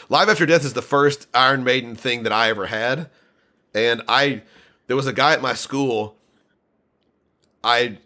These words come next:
he got in trouble. You, if you remember back in these days, you get in trouble at school and they'd make you, "Okay, you need to write a ten-page paper," or whatever. And so he had to write a ten-page paper, and he didn't wanna write it. And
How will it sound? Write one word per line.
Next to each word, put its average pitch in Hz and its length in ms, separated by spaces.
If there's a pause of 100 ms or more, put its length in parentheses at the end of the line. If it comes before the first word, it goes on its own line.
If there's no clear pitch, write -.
he 143 180
got 160 200
in 123 60
trouble. 131 560 (540)
You, 127 180
if 113 240
you 127 100
remember 123 260
back 120 360
in 120 60
these 113 140
days, 107 200
you 113 60
get 143 140
in - 60
trouble 135 260
at 107 60
school 127 240
and 120 80
they'd 110 160
make 107 160
you, 101 100
"Okay, 131 200
you 127 120
need 156 140
to 139 60
write 127 260
a 110 80
ten-page 139 560
paper," 107 380
or 85 60
whatever. 82 440 (500)
And 113 380 (380)
so 151 140
he 185 100
had 202 80
to 170 60
write 160 180
a - 20
ten-page 143 560
paper, 98 480 (580)
and 110 180
he 160 80
didn't 135 180
wanna 120 160
write 107 280
it. 127 220 (240)
And 110 600